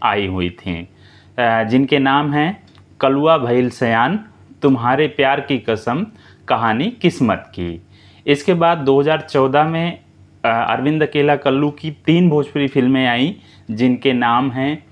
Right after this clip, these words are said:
एक लैला तीन छैला, सजना म-, मंगिया सजाइदा हमार और दीवानगी हद से। ये तीन, अ, फिल्में थीं जो कि दो हज़ार चौदह में आई थीं।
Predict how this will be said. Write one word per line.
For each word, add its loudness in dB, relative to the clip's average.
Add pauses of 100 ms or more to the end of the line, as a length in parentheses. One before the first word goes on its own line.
(280)
एक 2
लैला 2
तीन 0
छैला, 0 (440)
सजना 0 (140)
म-, 2 (260)
मंगिया 2
सजाइदा 2
हमार 0 (540)
और 4
दीवानगी 2 (120)
हद 0
से। -6 (540)
ये 4
तीन, 2
अ, 0
फिल्में -2
थीं -2 (380)
जो 2
कि -4
दो 2
हज़ार 0
चौदह 0
में -2
आई -4
थीं। -6